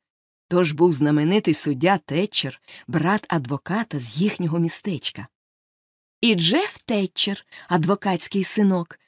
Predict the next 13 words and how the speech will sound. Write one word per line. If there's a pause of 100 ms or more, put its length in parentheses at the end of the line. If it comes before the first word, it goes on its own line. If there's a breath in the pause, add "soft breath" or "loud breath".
(100)
одразу
ж
поліз
уперед, (180 loud breath)
щоб
показати
всім
на
заздрість, (380)
як
близько
він
знайомий